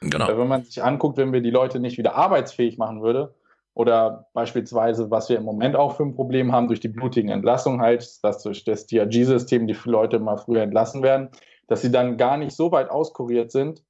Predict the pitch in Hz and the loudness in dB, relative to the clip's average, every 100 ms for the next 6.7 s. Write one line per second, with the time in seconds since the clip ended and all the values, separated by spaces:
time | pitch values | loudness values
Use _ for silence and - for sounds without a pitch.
0 | _ _ 123 123 127 123 123 127 117 120 | _ _ 0 0 -2 -4 -8 -6 -2 0
1 | 120 127 139 139 180 139 117 110 113 - | 0 0 0 0 0 0 -2 -4 -6 -6
2 | 117 110 107 110 123 127 113 113 117 123 | -4 -4 -4 -4 -4 0 2 2 0 -2
3 | 127 120 123 131 180 185 104 92 - _ | 0 2 4 4 2 0 -8 -14 -16 _
4 | _ _ - 107 107 - 117 110 110 110 | _ _ -8 -4 -4 -2 -4 -2 -4 0
5 | 135 139 139 131 139 127 123 131 123 120 | 2 4 2 0 -2 -6 -4 -2 -2 -2
6 | 117 123 117 110 117 117 - | -6 -6 -6 -2 0 0 -4